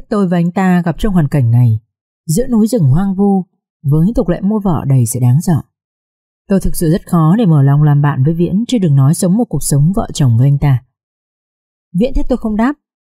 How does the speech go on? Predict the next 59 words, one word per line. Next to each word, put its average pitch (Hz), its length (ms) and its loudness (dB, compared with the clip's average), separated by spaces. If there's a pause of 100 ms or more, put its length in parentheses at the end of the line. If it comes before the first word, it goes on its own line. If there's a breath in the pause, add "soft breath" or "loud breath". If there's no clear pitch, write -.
anh 185 160 0
ta 175 180 -2
cũng - 120 -14
không 202 160 -4
nói 165 200 2
gì 208 120 -2
nữa, 147 320 0 (460)
nhắm 175 200 0
mắt 294 160 -2
lại 190 220 -2
không 208 200 -4
hề 160 200 2
có 175 120 -2
ý 170 100 2
đụng 180 200 -2
chạm - 220 -4
vào 127 140 -2
tôi. 139 240 0 (960)
Không 302 160 0
biết 330 140 0
có 320 120 -2
phải 269 120 0
do 185 160 -2
đi 190 140 0
đường 165 180 0
dài 147 340 2
hay 165 160 0
do 175 140 -2
quá 156 160 0
mệt 214 160 2
mỏi, 131 240 2 (580)
chỉ 156 160 -2
mấy 143 160 2
phút 285 180 0
sau 180 280 0
tôi 175 120 -2
đã - 120 -8
nghe 175 160 0
được 135 140 2
tiếng 156 200 -2
Viễn 196 300 -2
thở 170 140 0
đều. 127 240 2 (840)
Đợi 208 180 -2
anh 247 100 -4
ta 233 140 -2
ngủ 175 340 2
tôi 185 100 -2
mới 190 120 -2
yên 196 220 0
tâm 175 260 -2
xoay 208 180 0
người 165 180 2
vào 131 160 2
tường 127 260 0
và 113 60 2
nhắm 117 200 2
mắt 180 80 2
lại. 285 220 0